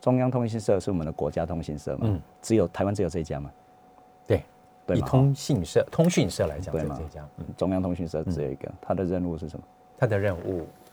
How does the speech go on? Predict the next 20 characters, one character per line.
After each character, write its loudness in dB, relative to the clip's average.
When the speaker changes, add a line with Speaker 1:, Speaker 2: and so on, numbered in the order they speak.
Speaker 2:
就 6
发 8
出 4
台 2
湾 0
的 -2
政 6
经 -2
大 8
小 -4
事 -4
的 2
Speaker 1:
把 2
台 2
湾 4
发 6
出 2
去。 -4
Speaker 2:
声 2
音。 0